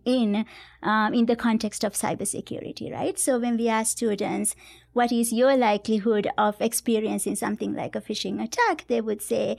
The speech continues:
"This is something that happens to old people <laughs> or that quote unquote stupid people," right? So you're less likely to believe that you can become a victim of a cybersecurity threat,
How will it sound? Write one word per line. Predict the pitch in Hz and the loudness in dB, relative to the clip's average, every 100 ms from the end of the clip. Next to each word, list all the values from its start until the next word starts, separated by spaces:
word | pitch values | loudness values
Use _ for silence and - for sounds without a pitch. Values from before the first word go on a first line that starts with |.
| - - _ | -10 -20 _
"This | 330 320 | 2 2
is | 302 | 2
something | 277 240 233 220 | 2 2 2 2
that | 214 | 0
happens | 208 196 208 196 | 0 -2 -2 -2
to | - - | -4 -2
old | 196 196 196 | 0 0 -2
people | - 202 180 233 247 311 262 311 - | -6 -6 -2 2 6 6 4 -2 -6
<laughs> | 359 554 | -6 -2
or | 285 311 | 0 2
that | 247 220 208 220 - 311 | 2 4 4 4 0 -6
quote | - 240 226 | 0 0 2
unquote | 214 220 - 202 202 - | 0 0 0 -2 -2 -6
stupid | - - 294 247 220 170 - | -8 -2 0 0 0 -2 -4
people," | 208 - - - | -4 -2 -6 -4
right? | 220 233 440 - 392 - | 0 2 2 0 -4 0
So | 294 | 2
you're | 269 262 | 4 4
less | 262 320 - | 4 2 2
likely | 285 254 240 247 220 208 226 233 - - - | 2 2 2 0 0 2 0 -2 -10 -16 -2
to | 359 320 247 233 247 - | 4 6 6 4 0 -2
believe | 214 233 302 381 311 240 | 0 2 4 4 2 2
that | 240 220 | 0 0
you | 226 233 240 | 2 2 2
can | 233 262 277 | 2 4 4
become | 247 240 208 | 2 0 -2
a | 208 | -2
victim | 196 - 214 202 | -4 -4 -2 0
of | 202 202 | 0 -2
a | |
cybersecurity | 202 196 208 - - - 208 - - 190 - | -4 -4 -4 -6 -6 -6 -6 -4 -4 -6 -6
threat, | 214 - - 370 | -4 -2 0 -2